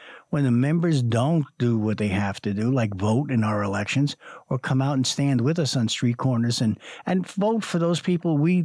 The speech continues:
think are really in our best interest, we have people out there who actually vote against their best interest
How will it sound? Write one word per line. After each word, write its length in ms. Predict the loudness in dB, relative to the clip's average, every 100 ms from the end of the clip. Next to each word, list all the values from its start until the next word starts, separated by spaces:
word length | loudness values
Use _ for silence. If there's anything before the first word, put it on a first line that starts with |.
| -2
think 400 | 0 0 -2 -10 _ -4
are 160 | 0
really 340 | 2 2 2 2
in 120 | 2
our 160 | 0 0
best 260 | 0 0
interest, 420 | 0 2 0 -2 -8 -20 -20 -20 -10 0
we 160 | 2
have 160 | 2 2
people 260 | 0 2 2
out 220 | 2 2
there 120 | 2
who 220 | 2 2
actually 400 | 0 -2 0 2
vote 280 | 2 2 2
against 360 | 2 2 0 0
their 140 | 0
best 340 | 0 0 0 0
interest 440 | 0 0 -2